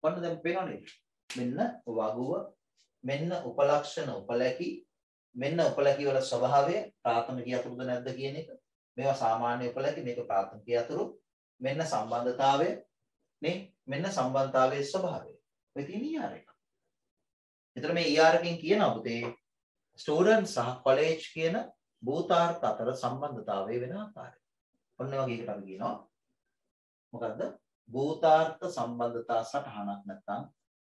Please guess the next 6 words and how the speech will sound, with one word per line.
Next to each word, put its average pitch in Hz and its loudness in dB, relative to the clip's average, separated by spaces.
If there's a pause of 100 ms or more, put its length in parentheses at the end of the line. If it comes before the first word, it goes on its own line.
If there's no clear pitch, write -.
(120)
entity 147 -6 (220)
relationships 117 -6 (180)
diagram 95 -4
එකක් - -12
කියලා. - -20 (1120)
හරිද? 135 0